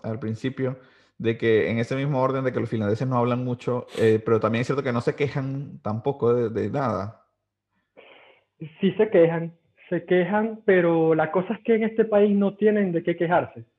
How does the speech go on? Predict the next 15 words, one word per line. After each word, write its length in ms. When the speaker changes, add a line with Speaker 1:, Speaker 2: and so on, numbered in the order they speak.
Speaker 2:
Cuando 360
se 140
quejan, 500
uno 280
como 220
venezolano 580
que 120
sabe 300
por 240
lo 120
que 80
está 180
pasando 380
en 60
Venezuela, 720